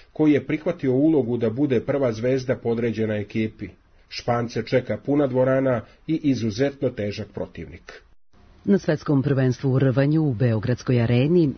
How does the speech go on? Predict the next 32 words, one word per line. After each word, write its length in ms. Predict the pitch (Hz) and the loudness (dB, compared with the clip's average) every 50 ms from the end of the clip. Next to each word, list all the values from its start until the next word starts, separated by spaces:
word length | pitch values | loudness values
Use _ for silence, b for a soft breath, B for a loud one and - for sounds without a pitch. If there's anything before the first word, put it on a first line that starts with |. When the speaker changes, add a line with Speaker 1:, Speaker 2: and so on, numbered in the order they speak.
| - - | -6 -8
Speaker 2:
Stevan 420 | - - - - 214 202 208 165 147 | -10 -6 -2 -2 0 2 4 4 4
Micić 420 | 151 156 - - 131 113 - - | 4 2 2 0 -4 -4 -2 -2
u 220 | 123 120 120 117 107 | -2 0 0 0 0
kategoriji 500 | - 123 - 135 117 131 131 127 127 127 | 0 0 0 0 2 2 2 2 2 2
do 140 | 117 127 120 | 2 0 0
pedeset 420 | - 135 117 113 123 113 - 120 - | 0 0 0 0 0 0 -2 -2 -2
sedam 280 | - 127 110 127 123 | 0 0 0 0 0
kilograma 540 | 120 127 135 127 131 113 135 123 110 110 113 | 0 0 0 0 2 2 2 2 2 0 0
u 80 | 113 107 | 0 -2
slobodnom 420 | - 131 123 110 113 107 92 - | -2 -2 -2 -2 -4 -4 -6 -8
stilu 380 | - - 170 180 180 175 151 B B B B B B - | -4 0 0 2 2 2 0 B B B B B B -4
plasirao 460 | 175 175 160 - 220 233 233 214 175 | -2 -2 -2 0 0 2 2 2 0
se 240 | 139 - - 139 127 | 0 0 0 2 2
u 120 | 123 123 | 2 2
polufinale 760 | 107 - 139 131 123 117 - 139 131 131 123 120 117 113 143 135 B B B B B B - | 0 2 0 0 0 0 0 0 2 2 2 2 0 -2 -4 -6 B B B B B B -2
i 180 | - 180 170 | 2 2 4
od 120 | 165 156 143 151 147 | 4 4 2 0 0
šesnaest 420 | - - 147 139 - - 143 131 - | 0 0 -2 0 0 0 -2 -2 -2
časova 320 | 143 131 - - 127 131 | -2 -2 0 0 0 0
i 80 | 127 120 | 0 0
četrdeset 580 | - 131 - - 117 127 117 107 - 117 104 | 0 -2 -2 -2 -2 -2 -2 -2 -2 -4 -2
pet 220 | - - 113 104 110 | -2 -2 -2 0 -2
minuta 540 | 110 107 120 131 156 180 - 190 170 147 - - | -2 0 2 2 2 2 2 0 0 0 -2 -4
borit 440 | 120 135 107 139 143 156 170 160 | -6 -2 0 2 2 2 2 0
će 160 | - - 160 143 | 0 0 -2 0
se 140 | - 156 | 0 0
za 180 | 127 104 120 107 | 0 0 -2 -4
finale 520 | - - 123 113 117 120 135 147 143 131 | -4 -2 -2 0 0 2 2 0 0 -2
sa 180 | - - - 117 | -2 -2 -2 -2
Albancem 600 | 110 110 104 117 123 135 139 123 - 147 127 117 B B B B B B | -2 0 0 0 0 0 0 0 0 0 0 0 B B B B B B
Zelintonom 760 | - 131 120 143 135 123 127 123 - 139 123 123 120 113 110 - | -6 -2 0 0 0 0 0 0 0 0 0 2 2 0 0 -2
Abakarovim. 760 | 113 104 113 113 - - 107 104 110 101 113 110 113 110 | -4 -4 -4 -4 -4 -4 -4 -4 -4 -4 -4 -4 -6 -6